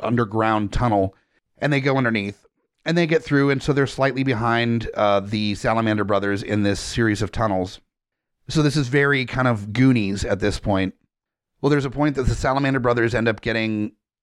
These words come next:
in a position where they might die, and the Will Ferrell, John C. Reilly characters actually save their lives 'cause they spent the majority of their lives researching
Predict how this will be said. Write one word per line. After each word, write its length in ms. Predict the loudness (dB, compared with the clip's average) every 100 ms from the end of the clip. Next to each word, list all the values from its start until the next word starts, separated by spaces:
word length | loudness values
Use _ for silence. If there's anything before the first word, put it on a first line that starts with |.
| _ _ _ -6
in 120 | -2
a 80 | -2
position 640 | -4 -4 0 0 2 2
where 120 | 2
they 160 | 2 2
might 240 | 2 0
die, 560 | 0 2 2 0 -4 -6
and 300 | -2 0 -2
the 540 | -2 -2 -2 -2 -4 -8 _ _ _
Will 240 | -2 0 2
Ferrell, 200 | 0 0
John 220 | 0 -2
C. 100 | 0
Reilly 260 | 0 0
characters 360 | 0 -2 0 0
actually 260 | -2 -2 -4
save 240 | -2 0
their 100 | 0
lives 380 | 2 2 0 -6 _ _ _ _ _
'cause 140 | -4 -2
they 80 | 0
spent 320 | 0 -2 0
the 60 |
majority 340 | 0 2 2 2
of 80 | 0
their 120 | -2
lives 380 | 2 0 0 -2
researching 800 | -4 -2 -2 -2 -2 -2 -4